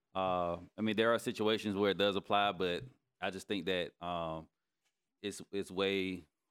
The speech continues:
over-exaggerated in a lot of other situations. Um, and I think, you know, it gets to the point when people,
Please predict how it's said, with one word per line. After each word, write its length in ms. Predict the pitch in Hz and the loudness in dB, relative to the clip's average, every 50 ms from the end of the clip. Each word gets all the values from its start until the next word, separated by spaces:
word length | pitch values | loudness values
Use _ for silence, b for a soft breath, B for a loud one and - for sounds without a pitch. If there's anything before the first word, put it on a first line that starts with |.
| _ | _
over-exaggerated 920 | - 107 107 95 95 92 90 85 95 98 98 87 90 95 92 92 92 90 85 | -4 -2 -2 0 -2 -2 -2 0 0 0 0 0 -2 -2 -2 0 -2 -2 -4
in 80 | 82 | -4
a 60 | 87 85 | -4 -2
lot 200 | 87 87 85 80 | 0 -2 -2 -2
of 60 | 82 | -4
other 140 | 87 82 85 | -6 -8 -8
situations. 800 | - 95 85 - 82 85 85 82 80 - 87 85 82 - - _ _ - | -8 -8 -8 -6 -6 -6 -6 -6 -8 -12 -16 -16 -18 -20 -20 _ _ -12
Um, 420 | 87 87 82 85 82 78 80 76 - _ _ _ _ _ _ _ _ _ _ _ _ _ _ _ _ _ _ _ - | -10 -8 -6 -6 -6 -6 -8 -10 -14 _ _ _ _ _ _ _ _ _ _ _ _ _ _ _ _ _ _ _ -10
and 160 | 95 92 87 | -8 -6 -4
I 120 | 87 92 | -4 -4
think, 320 | - - 101 92 85 - - _ _ _ _ _ _ _ _ - | -4 -4 -6 -6 -8 -10 -14 _ _ _ _ _ _ _ _ -12
you 80 | 107 | -8
know, 160 | 98 90 87 | -6 -4 -4
it 140 | 87 87 82 | -4 -4 -2
gets 160 | 95 104 - | -4 -4 -4
to 80 | - 101 | -4 -6
the 80 | 90 85 | -8 -8
point 260 | - - 101 98 85 | -6 -4 -4 -4 -4
when 140 | 85 85 82 | -6 -10 -8
people, 420 | - 98 87 78 87 87 87 - | -8 -8 -8 -6 -6 -8 -8 -10